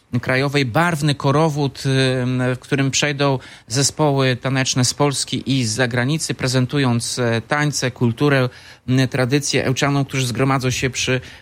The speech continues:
m, e, ulicy. Zachęcam do wzięcia udziału w tych, m, wydarzeniach, e, które, m, wpisały się już w naszą tradycję od dwudziestu lat. A w niedzielę także,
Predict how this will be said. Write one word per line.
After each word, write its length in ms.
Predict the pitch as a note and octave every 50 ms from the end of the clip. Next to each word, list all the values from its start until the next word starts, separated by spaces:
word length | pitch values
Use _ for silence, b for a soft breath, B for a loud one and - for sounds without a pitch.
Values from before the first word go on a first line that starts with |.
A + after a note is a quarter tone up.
| B B
m, 100 | A2 B2+
e, 1200 | B2 B2 B2 A#2+ A#2+ A#2+ B2 A#2+ A#2+ A#2+ A#2 A#2 A#2 A2+ A#2 A#2+ A#2 G#2+ A2+ B2+ A#2 A2+ A2+ A2 - -
ulicy. 500 | B2+ C3+ C3 B2 A2+ - - D3 E3 E3
Zachęcam 640 | D#3 D#3 C3+ A#2+ - D#3 D3 C#3 - C#3 B2+ B2+
do 120 | B2+ C3
wzięcia 400 | A#2+ B2 A#2+ D3 C#3+ C3 - C3+
udziału 380 | B2+ B2 A#2+ C3+ C3 B2+ B2 B2
w 80 | A#2+ -
tych, 260 | - A#2+ B2 A#2 - B B B B B B B
m, 220 | B2 B2+ B2+ B2+ A#2
wydarzeniach, 600 | A#2+ B2 G#2+ A2 A2+ A2 F#3 F#3 E3+ D#3 D3 C3+ - B B B B B B
e, 400 | - B2 B2+ B2 B2 B2 B2 A#2+
które, 440 | A#2 - - - C#3 C3 C3 B2+ C3 B2 B B B B -
m, 440 | - A#2+ B2+ B2 A#2+ B2 B2 B2 B2
wpisały 400 | - - - - D#3+ D3 C#3+ C#3
się 160 | C3+ - C#3+
już 280 | C3+ C3+ C3+ - - C#3+ C3 B2
w 200 | A#2 - C3 B2+
naszą 300 | C3 B2+ B2+ - - A#2
tradycję 600 | - - A#2+ A#2 C3 C#3 B2+ - - C3 C3 -
od 220 | - B2 B2+ A#2 A#2+
dwudziestu 540 | G#2 A2+ A#2+ A2+ C3 A#2+ A#2+ - - C3
lat. 180 | B2+ A#2+ G#2 G2 - - - B B B B B
A 220 | - G#3+ A#3+ A3+ F#3+
w 140 | - - D#3+
niedzielę 380 | F3 E3+ D3+ F#3 F#3+ F3 E3
także, 400 | D#3 - D#3+ D#3 D3+ D3+ D#3+ D3+